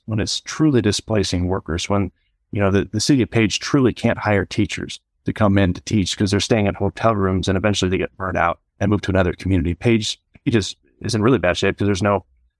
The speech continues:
bedroom community anywhere near there for folks to commute from. So if they can't have it available in Page, it really does impact them greatly. So, uh, I'm also the chair of the Greater Arizona Mayors Association, so I hear from my colleagues across the state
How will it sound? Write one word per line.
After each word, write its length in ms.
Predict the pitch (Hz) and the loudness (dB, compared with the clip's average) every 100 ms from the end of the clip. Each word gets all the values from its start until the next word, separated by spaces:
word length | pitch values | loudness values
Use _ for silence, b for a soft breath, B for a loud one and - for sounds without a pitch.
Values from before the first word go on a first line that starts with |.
| _ - | _ 0
bedroom 300 | 113 110 90 | 2 2 0
community 680 | - 101 113 98 95 95 - 87 - | 0 2 2 2 0 0 -6 -10 -4
anywhere 300 | 104 107 90 | 0 2 2
near 280 | 87 101 110 | 2 2 4
there 200 | 85 82 | 2 0
for 160 | 82 85 | -2 -2
folks 240 | 98 85 | -2 -4
to 80 | - | -8
commute 420 | - 101 98 - | -4 0 0 -2
from. 320 | - 76 67 - _ _ _ _ _ | -4 -6 -8 -18 _ _ _ _ _
So 320 | - 113 95 | -2 0 2
if 100 | 90 - | 0 -2
they 100 | 113 | 0
can't 280 | 117 104 - | 0 0 -6
have 260 | - 131 107 | -2 0 0
it 140 | - _ _ _ - | -2 _ _ _ -4
available 440 | 123 117 101 101 - | 2 2 2 0 2
in 220 | 117 104 | 0 2
Page, 420 | - 110 95 85 | 2 2 2 0
it 140 | 90 85 | -2 0
really 200 | 92 87 | 0 2
does 200 | 90 90 | 0 -2
impact 340 | 80 - - | -6 -10 -12
them 100 | - | -14
greatly. 360 | - 82 82 78 | -10 -8 -8 -6
So, 360 | - 95 87 _ _ _ _ _ - | 0 0 -2 _ _ _ _ _ -4
uh, 240 | 92 82 - | -2 -2 0
I'm 120 | 127 | 2
also 260 | 139 - 95 - | 2 0 -6 -10
the 180 | 117 113 | -2 -2
chair 280 | - 131 123 | 0 2 4
of 80 | 113 | 2
the 60 | 104 | 2
Greater 220 | 117 107 | 2 2
Arizona 260 | 110 101 | 2 0
Mayors 320 | 95 101 104 104 | 2 2 2 0
Association, 580 | - 101 - 104 - | 0 0 2 0 0
so 120 | - 101 | 0 2
I 40 | |
hear 120 | 104 | 0
from 120 | - | 0
my 100 | 101 | -2
colleagues 360 | 95 110 101 95 | 0 2 0 0
across 340 | - 104 92 | -2 0 0
the 80 | - | -6
state 380 | - 110 98 | -4 0 0